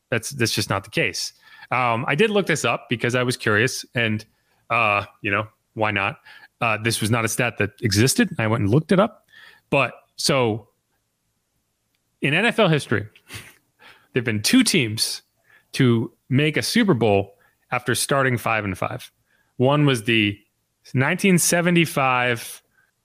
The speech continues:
Rams, which I think, I don't think that was Saint Louis at that point. I can't remember.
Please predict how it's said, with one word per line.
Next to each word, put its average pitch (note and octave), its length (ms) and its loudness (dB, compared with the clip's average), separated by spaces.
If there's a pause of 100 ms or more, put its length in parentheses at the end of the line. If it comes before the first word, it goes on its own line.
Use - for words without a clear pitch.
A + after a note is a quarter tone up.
Rams, B2 500 0 (480)
which A2+ 200 -2
I A2+ 80 2
think, - 380 -6 (640)
I C3+ 60 0
don't D3 80 4
think E3 100 0
that F3+ 120 0
was C#3 100 0
Saint C3+ 280 -2
Louis A2 600 -2
at G#2+ 100 -6
that G#2 180 -4
point. G2 320 -10
I - 460 -20
can't A#2+ 160 -6
remember. G2 420 -6